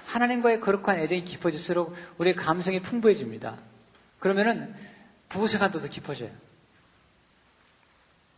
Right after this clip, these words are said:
또 관계에서 오는 사랑이 더 깊어지기 때문에, 아, 영성이 깊어지면은, 아, 삶의 사랑의 관계가 정말 깊어집니다. 자, 그러면 영성 생활이란 뭘 의미할까요?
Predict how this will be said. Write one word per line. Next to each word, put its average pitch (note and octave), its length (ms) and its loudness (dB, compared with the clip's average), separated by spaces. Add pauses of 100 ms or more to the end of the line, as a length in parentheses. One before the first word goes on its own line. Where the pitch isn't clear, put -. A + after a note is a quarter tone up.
(460)
또 - 80 -2
관계에서 F3 1120 2
오는 D#3+ 260 -4 (180)
사랑이 F3+ 320 -2
더 D#3+ 60 -6
깊어지기 C#3 500 -6
때문에, C3+ 440 -8 (520)
아, - 80 -12 (320)
영성이 G3+ 720 2
깊어지면은, E3 840 -6 (640)
아, - 200 -14
삶의 G#3+ 580 2
사랑의 A#3 400 2
관계가 F3 460 0
정말 G#3+ 360 2
깊어집니다. - 500 -10 (3750)
자, G#3+ 120 6
그러면 G#3 300 4
영성 F#3+ 320 4
생활이란 G3 380 6
뭘 F3 200 8
의미할까요? A#2 600 -6